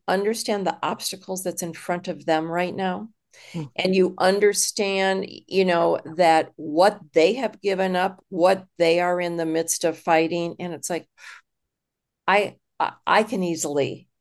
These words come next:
Speaker 1: put in the effort for what, you know, what I need to do. And I,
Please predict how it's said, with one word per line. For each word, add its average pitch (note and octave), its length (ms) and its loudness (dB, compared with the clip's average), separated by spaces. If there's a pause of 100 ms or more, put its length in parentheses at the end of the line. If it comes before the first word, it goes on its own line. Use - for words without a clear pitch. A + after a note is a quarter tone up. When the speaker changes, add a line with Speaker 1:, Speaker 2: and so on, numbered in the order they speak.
Speaker 1:
put F3 140 2
in E3 160 2
the D3+ 120 2
effort C#3 400 0
for - 160 -4
what, C#3+ 380 0
you D#3 140 -6
know, C#3 160 -2
what C#3 200 0
I C3 200 -2
need C3+ 260 -6
to C#3+ 140 -10
do. B2+ 340 0
And F3 140 -4
I, F#3 240 0